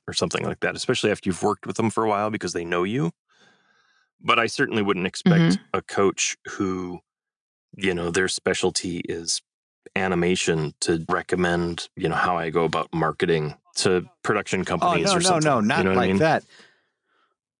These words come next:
Speaker 3: No, and that's not what I meant. I meant they should be po-, doing everything in their coaching skills to get, to have you be ready to do that line of
Speaker 1: Sure.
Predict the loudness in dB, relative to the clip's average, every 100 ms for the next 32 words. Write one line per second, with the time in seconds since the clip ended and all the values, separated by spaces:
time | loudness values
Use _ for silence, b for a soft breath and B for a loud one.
0 | _ 0 2 2 0 0 0 0 0 -2
1 | -2 0 0 -2 0 2 2 4 2 0
2 | -2 -2 -2 -4 0 0 0 -2 -8 _
3 | _ _ _ _ _ _ _ _ _ _
4 | _ _ -6 -6 -6 0 4 4 2 0
5 | 0 2 2 4 4 4 2 2 0 0
6 | -4 _ _ _ _ -20 -2 0 2 0
7 | 0 -2 0 2 4 2 -4 _ _ _
8 | _ _ _ -12 0 0 0 _ 0 4
9 | 4 4 2 2 2 4 6 6 2 _
10 | _ _ _ _ _ _ _ _ _ _
11 | 0 2 4 4 2 0 0 -2 0 2
12 | 0 0 -2 -2 -4 -2 0